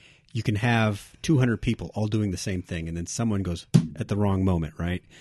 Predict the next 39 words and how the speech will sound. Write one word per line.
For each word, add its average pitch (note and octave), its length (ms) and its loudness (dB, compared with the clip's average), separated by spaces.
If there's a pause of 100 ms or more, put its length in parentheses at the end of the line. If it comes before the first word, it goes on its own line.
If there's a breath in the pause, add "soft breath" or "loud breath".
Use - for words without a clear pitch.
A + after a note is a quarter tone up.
(160 loud breath)
The B2+ 180 -6
director D#3 360 4
would F#2+ 140 -2
stop - 500 0
the C#3 80 0
band, F2+ 500 0
everybody, F#2 500 2
all F#2+ 180 -2
two - 220 0
hundred A2 320 4
of D2+ 160 -2
us, - 360 -10 (420 soft breath)
say D3 220 0
the C3+ 100 4
notes A2 400 4
were A2 60 -10
supposed G#2+ 180 -2
to - 80 -10
be G#2+ 60 2
like, F2+ 240 -4
"Burp, F3 240 2
burp," B3+ 260 6 (500)
like F2+ 180 -2
that. F2 200 -2
That A2 100 4
was, G#2 280 2
that D3+ 100 0
was E3 140 2
what E3 100 0
we D3 80 4
were B2 60 6
supposed B2 240 2
to A2 80 2
hit, A2 180 2
and G2 100 -2
somebody A#2 520 4
didn't G2 340 2
do F2+ 160 2
it. - 180 -10